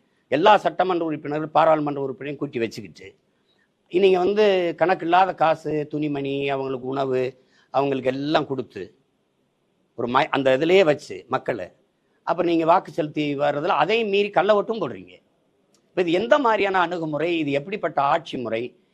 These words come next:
இதை எப்படி நீங்க ரசிக்கிறீங்க, ஏற்கிறீங்க? இதுல என்ன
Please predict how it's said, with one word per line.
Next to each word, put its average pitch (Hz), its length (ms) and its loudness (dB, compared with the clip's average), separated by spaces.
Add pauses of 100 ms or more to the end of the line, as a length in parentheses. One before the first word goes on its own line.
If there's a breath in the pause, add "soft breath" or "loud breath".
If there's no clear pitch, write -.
(160)
இதை 185 220 2
எப்படி 175 260 0
நீங்க 185 220 2
ரசிக்கிறீங்க, 160 500 0 (100)
ஏற்கிறீங்க? 101 420 -4 (100)
இதுல 160 220 0
என்ன 202 180 -2